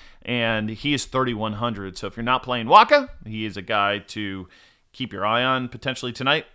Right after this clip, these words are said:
Love some Marcell Ozuna under four K. He's thirty-eight. He's probably, you know, he and Taylor are those guys who, if you find one two K crapper, you can fit him into your lineups there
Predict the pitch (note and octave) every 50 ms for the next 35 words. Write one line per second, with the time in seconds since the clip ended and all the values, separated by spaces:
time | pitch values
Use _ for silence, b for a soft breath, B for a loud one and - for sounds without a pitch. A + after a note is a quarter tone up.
0 | - _ - A2 A#2 B2+ C3 C#3+ C3+ - - D3 C#3 C3 C3 B2+ B2 - - C3+
1 | B2+ B2+ B2 A2+ G#2+ G#2+ B2 C3+ C#3 D3 C#3+ - C#3+ C#3 C#3 C3+ - - C#3 D3
2 | C#3+ C#3 - D#3 C#3+ C#3+ C#3+ D3 C#3+ B B B B B B B A#2 A#2 A2 -
3 | - - C3 C3 C3 B2+ A#2+ - _ A#2+ C#3 D3 C#3+ C#3+ - _ B2 B2+ B2+ A#2+
4 | - - - - - - C#3 C#3+ D3+ D#3+ E3 F3 E3+ E3 E3 C#3+ D3+ D#3+ D#3+ D#3+
5 | D#3 D3 D3 C#3 C#3 C3+ C3+ C3+ C3+ C3 B2 - C3+ D3 D3+ C#3 A#2+ - C#3 C3+
6 | C#3 C#3+ D3 C3+ C3 B2 A#2+ A#2 G#2+ - B2 B2+ B2+ B2+ B2+ B2 - b b b
7 | b b b b b - C3+ C3+ B2+ B2 A#2+ - - - - B2 A#2+ - _ -
8 | C#3+ D3+ D#3 E3 D#3+ C#3+ C3 A#2+ A#2+ C3 C#3 D3 D3+ C3+ - - - D#3 C3+ -
9 | D3 C3+ B2+ - - C3 C3 C#3 C3+ - B2 A#2+ A#2 A#2+ - C#3+ A#2+ F#2 - -
10 | C3 C3+ C3+ B2+ B2+ B2+ B2+ A#2 A#2 A2 G#2+ G#2+ A2+ A#2+ B2+ B2 A2+ - - -
11 | A2+ A2 G#2+ G#2+ G#2 -